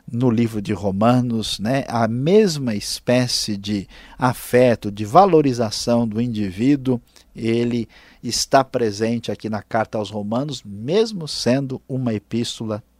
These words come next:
tão importante, tão doutrinária e tão teológica. Nós precisamos ser equilibrados,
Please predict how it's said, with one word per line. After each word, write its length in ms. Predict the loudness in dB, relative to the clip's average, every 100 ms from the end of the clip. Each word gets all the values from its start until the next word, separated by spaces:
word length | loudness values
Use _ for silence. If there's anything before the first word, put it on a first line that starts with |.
| _
tão 240 | 6 6
importante, 800 | 2 -2 -4 -2 0 0 -2 -8 -14 -20 -20 -20 6
tão 200 | 8 8
doutrinária 800 | 6 4 2 -4 2 2 2 0
e 80 | -6
tão 300 | 0 2 2
teológica. 880 | 0 0 0 -4 -8 -10 -12 -12 -8
Nós 480 | 2 4 4 -4 -12 -20 -20 _ 0
precisamos 800 | 2 2 -4 -4 -2 0 -2 0
ser 260 | 2 2 0 -20 -20 _ 4
equilibrados, 1300 | 6 4 -2 0 0 2 6 6 4 -4 -6 -6